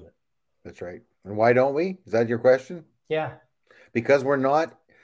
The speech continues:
Speaker 2: we, uh, we become, um, desensitized to the routines in our life. We just do them because we're on autopilot. Most people just brush their teeth. They don't intentionally brush each tooth. We just brush our teeth,
Speaker 1: Yeah.
Speaker 2: right?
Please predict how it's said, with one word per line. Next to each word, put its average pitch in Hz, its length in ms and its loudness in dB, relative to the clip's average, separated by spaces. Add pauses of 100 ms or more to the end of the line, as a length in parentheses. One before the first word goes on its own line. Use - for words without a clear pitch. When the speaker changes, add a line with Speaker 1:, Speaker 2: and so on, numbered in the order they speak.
(240)
Speaker 2:
we, 127 340 2
uh, 120 240 6 (280)
we 127 320 -2
become, 123 760 2 (300)
um, 101 520 -2 (100)
desensitized 113 1300 -2 (280)
to 123 100 -2
the 113 100 0
routines 123 580 -4
in 117 80 -2
our 107 160 4
life. 107 400 0 (460)
We 110 140 -2
just 143 240 -4
do 147 140 -2
them 143 420 -4
because 110 280 -2
we're 113 120 4
on 107 220 -2
autopilot. 104 720 0 (400)
Most 160 200 0
people 196 200 -2
just 143 240 -4
brush 120 300 2
their 117 160 0
teeth. 107 460 -8 (280)
They 135 100 -2
don't 175 200 4
intentionally 127 560 -2
brush 107 340 2
each 101 340 -16
tooth. - 360 -8 (340)
We 127 60 -8
just 139 160 -8
brush 135 240 6
our 104 100 4
teeth, 117 340 -2
Speaker 1:
Yeah. 123 140 0
Speaker 2:
right? 127 220 -4